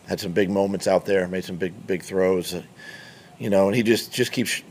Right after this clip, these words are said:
showing improvement each week, and, and that's what we can a-, all we can ask for, and, um, <clears throat> you know, just his growth and development, and it's just, it's just, uh, you know, I think as a, as a team today, it was just a game of missed opportunity.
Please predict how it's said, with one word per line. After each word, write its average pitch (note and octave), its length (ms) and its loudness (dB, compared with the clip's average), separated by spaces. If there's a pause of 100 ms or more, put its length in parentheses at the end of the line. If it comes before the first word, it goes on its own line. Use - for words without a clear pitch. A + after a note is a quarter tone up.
showing A#2+ 260 0
improvement G#2 420 0
each G2+ 160 -4
week, G2+ 320 0
and, F2+ 160 -4
and G2 140 -6
that's G#2 160 -4
what G2+ 80 -6
we F#2+ 80 -4
can F#2+ 120 -4
a-, F2+ 180 0
all F2+ 160 2
we G2 80 -4
can F#2 120 -4
ask F#2 240 0
for, F#2+ 300 2
and, F2 160 -4 (640)
um, C#2 420 -2 (320)
<clears throat> - 460 -8
you G2+ 100 -4
know, F2+ 180 4
just F#2+ 220 -4
his G2 160 0 (120)
growth F#2 360 2
and F#2 80 -6
development, F#2 540 0
and E2 160 -8 (580)
it's F2 160 -6
just, - 320 -4
it's F2+ 120 -8
just, - 320 -4
uh, E2+ 320 4 (560)
you G2 100 -6
know, E2+ 180 -2
I F2 120 -2
think G2+ 160 0
as G2 100 -2
a, F2+ 100 -4 (140)
as F#2 160 -2
a F2 60 -6
team G#2 320 -4
today, F2 320 2
it F2 60 0
was E2 120 -10
just F2+ 160 -8 (260)
a F#2 60 -10
game F#2 260 -2
of E2+ 140 -8
missed F2+ 220 -6
opportunity. F2 520 -6